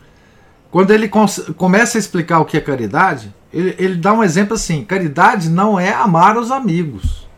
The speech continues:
é amar os inimigos. E isso, eu imagino que deve ter causado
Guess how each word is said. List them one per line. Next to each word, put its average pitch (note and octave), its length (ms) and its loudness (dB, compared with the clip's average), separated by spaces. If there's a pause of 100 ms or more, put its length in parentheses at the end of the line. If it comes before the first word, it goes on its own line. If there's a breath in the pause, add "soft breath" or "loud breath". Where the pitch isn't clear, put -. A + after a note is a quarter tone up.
(2250)
é - 60 -4
amar D3+ 300 4
os F3+ 140 0
inimigos. A#3 840 2 (1300 soft breath)
E G3+ 240 4
isso, C#4 400 2 (420)
eu A3+ 180 2
imagino F#3+ 440 2
que F#3+ 100 -12
deve G#3 180 0
ter A#3+ 80 -6
causado A3 580 2